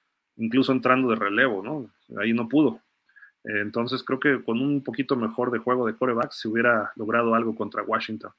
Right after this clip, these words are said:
El de San Francisco ya fue otra cosa, ¿no? Ahí sí fue un <laughs> desmantelamiento total de,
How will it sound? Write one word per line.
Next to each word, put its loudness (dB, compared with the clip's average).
El 0
de 2
San -2
Francisco 4
ya 4
fue -4
otra -8
cosa, -10
¿no? -8
Ahí -2
sí 0
fue -6
un -2
<laughs> -
desmantelamiento 4
total 2
de, -2